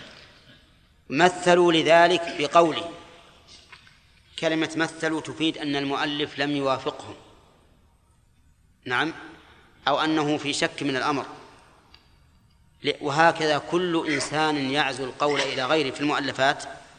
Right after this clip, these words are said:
فإنما يذكره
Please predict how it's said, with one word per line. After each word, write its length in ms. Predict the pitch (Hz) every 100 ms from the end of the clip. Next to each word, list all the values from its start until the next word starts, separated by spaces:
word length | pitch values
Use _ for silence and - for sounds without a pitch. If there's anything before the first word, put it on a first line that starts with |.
| - - _ _ _ _ _ _ _ _ - _ - -
فإنما 640 | 139 156 151 143 147 143
يذكره 600 | 139 147 151 147 175